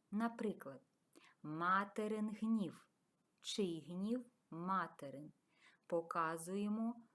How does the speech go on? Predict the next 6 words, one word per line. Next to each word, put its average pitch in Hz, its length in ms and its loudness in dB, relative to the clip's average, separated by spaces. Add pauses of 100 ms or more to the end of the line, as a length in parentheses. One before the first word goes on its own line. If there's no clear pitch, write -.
(140)
приналежність 175 1080 0
до 190 240 -2
особи, 202 760 0 (760)
а 151 120 0
це 160 420 -4
означає, 240 840 -2